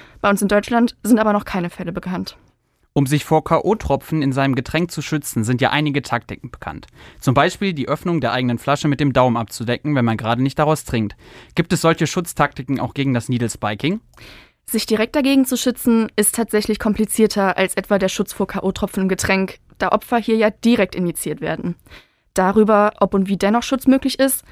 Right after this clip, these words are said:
Speaker 1: habe ich mit dem Weißen Ring gesprochen. Das ist eine Hilfsorganisation für Kriminalitätsopfer. Werner Martinato leitet die Außenstelle des Weißen Rings in Herford, die sich schon lange in der K-O-Tropfen-Prävention einsetzt. Er hat mir gesagt, dass es wichtig ist, auch beim Feiern stets aufmerksam zu sein.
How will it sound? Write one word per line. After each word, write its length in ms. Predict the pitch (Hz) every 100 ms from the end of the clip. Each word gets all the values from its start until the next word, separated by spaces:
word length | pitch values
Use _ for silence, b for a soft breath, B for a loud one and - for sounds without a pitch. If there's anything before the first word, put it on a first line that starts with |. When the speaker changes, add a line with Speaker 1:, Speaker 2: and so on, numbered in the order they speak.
| b -
Speaker 1:
habe 140 | 247
ich 80 | 240
mit 120 | 226
dem 100 | 233
Weißen 240 | 214 208 202
Ring 160 | 196
gesprochen. 540 | 190 - 170 175 175 175 -
Das 140 | 190
ist 140 | 202
eine 140 | 208 202
Hilfsorganisation 800 | 233 254 220 214 196 196 - 180
für 120 | 190
Kriminalitätsopfer. 1040 | - 190 180 160 - 175 - 170 - 170 - B B B B B
Werner 260 | 190 208 202
Martinato 680 | 185 - 175 175 190 302 302 -
leitet 320 | 226 220 -
die 100 | -
Außenstelle 560 | 202 233 233 - 214 202
des 180 | 180
Weißen 280 | - 185 185
Rings 240 | 185 185 185
in 60 |
Herford, 520 | 165 160 - 156 156 B B B -
die 80 | 208
sich 120 | 202
schon 160 | 220 196
lange 300 | 208 240 202
in 120 | 196
der 80 | 190
K-O-Tropfen-Prävention 1000 | - 196 220 214 - 202 208 214 - 226 -
einsetzt. 540 | 165 - - - - B B B B
Er 80 | 208
hat 80 | 202
mir 100 | 190
gesagt, 480 | 175 175 220 - 208
dass 120 | 208
es 100 | 196
wichtig 320 | 247 254 247
ist, 260 | 226 226 -
auch 100 | 214
beim 160 | 226 214
Feiern 320 | 247 247 185
stets 320 | - 208 -
aufmerksam 460 | 190 185 165 170 165
zu 100 | 165
sein. 320 | 170 170